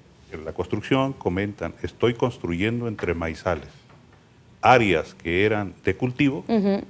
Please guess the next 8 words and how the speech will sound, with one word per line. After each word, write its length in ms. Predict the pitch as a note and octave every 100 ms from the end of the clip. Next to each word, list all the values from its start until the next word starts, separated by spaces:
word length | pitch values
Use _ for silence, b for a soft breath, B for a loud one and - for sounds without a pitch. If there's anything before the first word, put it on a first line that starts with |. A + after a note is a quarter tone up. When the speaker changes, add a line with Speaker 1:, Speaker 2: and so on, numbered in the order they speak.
| -
Speaker 1:
ahorita 320 | F#2 C#3 - G#2
son 200 | G#2 G2
espacios, 580 | - G#2+ G2 A2+ A#2 - - - _ - - - -
se 60 | -
están 180 | - G#2
agregando 400 | G2 F2+ F#2+ F#2+
espacios 400 | - F#2+ A2+ -
urbanos, 420 | C#3 C#3+ C3+